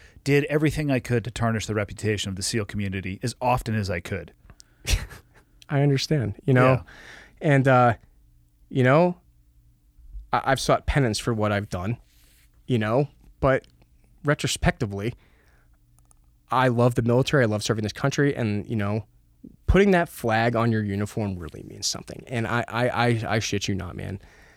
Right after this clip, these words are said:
Speaker 2: I hear the national anthem, I still get chills down my spine.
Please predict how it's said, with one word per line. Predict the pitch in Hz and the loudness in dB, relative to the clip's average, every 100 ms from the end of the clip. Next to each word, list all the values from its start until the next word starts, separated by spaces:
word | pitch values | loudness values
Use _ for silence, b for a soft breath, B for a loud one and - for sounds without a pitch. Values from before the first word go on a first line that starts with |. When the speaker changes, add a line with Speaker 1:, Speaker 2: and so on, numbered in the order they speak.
| b b | b b
Speaker 2:
I | 113 127 | 2 4
hear | 131 | 4
the | 123 | 4
national | 117 113 - 113 | 2 2 0 -2
anthem, | 110 110 | 0 0
I | 104 | -2
still | - 98 | -2 -6
get | 90 | -6
chills | - - | -8 -6
down | 101 110 | -6 -2
my | 110 | -2
spine. | - 90 - | -2 -6 -10